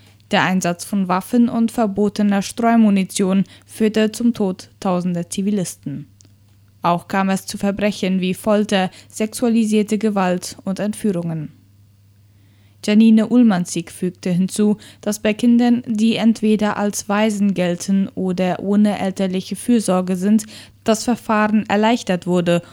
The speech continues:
um die russische Staatsbürgerschaft zu erhalten. So können die Kinder leichter von russischen Familien adoptiert werden. Dies alles sei eine bewusste Politik,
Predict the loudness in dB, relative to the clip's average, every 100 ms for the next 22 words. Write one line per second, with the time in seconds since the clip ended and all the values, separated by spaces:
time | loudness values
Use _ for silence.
0 | -6 2 4 4 2 0 -4 -4 -4 -6
1 | -4 -4 -6 -6 -4 -4 -6 -6 -8 -8
2 | -6 -6 -4 -6 -4 -6 -6 -10 _ _
3 | _ -6 0 2 2 2 4 4 0 -2
4 | 2 2 2 2 0 -2 -4 -4 -4 0
5 | 0 2 0 -4 -6 -4 -4 2 2 2
6 | 0 -2 -4 -6 -4 -2 -2 -2 -4 -4
7 | -8 -12 _ _ _ _ _ _ -4 -4
8 | 0 0 0 0 -2 -2 0 0 0 -2
9 | -2 -4 -4 -8 -4 -2 -2 0 -2 -4